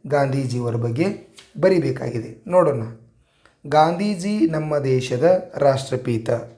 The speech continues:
ಗಾಂಧೀಜಿಯವರು ನಮ್ಮ ದೇಶದ ಸ್ವಾತಂತ್ರ್ಯಕ್ಕಾಗಿ ಹೋರಾಟ ಮಾಡಿದ್ದಾರೆ.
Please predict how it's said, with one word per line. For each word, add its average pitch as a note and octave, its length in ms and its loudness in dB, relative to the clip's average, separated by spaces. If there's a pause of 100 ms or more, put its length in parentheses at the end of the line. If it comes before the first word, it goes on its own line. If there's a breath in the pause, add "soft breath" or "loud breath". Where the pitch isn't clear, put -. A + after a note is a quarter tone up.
(520)
ಗಾಂಧೀಜಿಯವರು C3 1120 0
ನಮ್ಮ C3 300 0
ದೇಶದ C#3+ 540 2
ಸ್ವಾತಂತ್ರ್ಯಕ್ಕಾಗಿ D3 1200 0
ಹೋರಾಟ A#2 480 -4
ಮಾಡಿದ್ದಾರೆ. A#2 800 -2